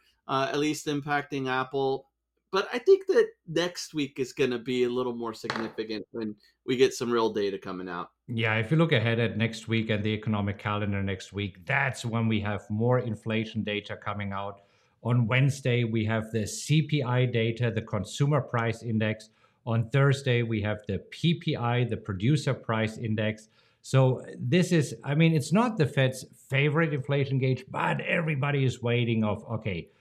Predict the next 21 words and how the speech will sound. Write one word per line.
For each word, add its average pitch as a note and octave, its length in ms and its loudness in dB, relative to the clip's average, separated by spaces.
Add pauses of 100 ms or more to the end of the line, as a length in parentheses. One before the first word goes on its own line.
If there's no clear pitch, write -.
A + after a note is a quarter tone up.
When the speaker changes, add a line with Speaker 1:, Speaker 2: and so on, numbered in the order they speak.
(560)
Speaker 2:
how G#3 160 2
are A3 60 4
we G#3+ 120 6
doing F3+ 320 8
with C3+ 160 4
inflation? A2 800 0
Is F3 280 6
it F3 200 4
really, C#3+ 800 2 (260)
does D3 260 2
the C#3+ 100 2
Fed B2 380 2
get B2+ 260 4
under B2 240 4
inflation B2 520 0
under A#2 200 2
control, A#2 680 2
or F#3 380 2
do D3 180 -4
they B2+ 200 -2
need, C3 420 -6